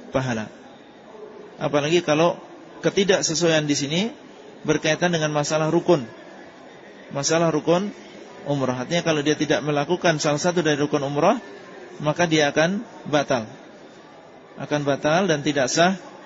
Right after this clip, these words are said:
umrahnya. Jadi adab yang kedua, kita berusaha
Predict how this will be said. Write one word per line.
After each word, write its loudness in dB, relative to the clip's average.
umrahnya. -2
Jadi 2
adab 4
yang 0
kedua, 4
kita 2
berusaha 0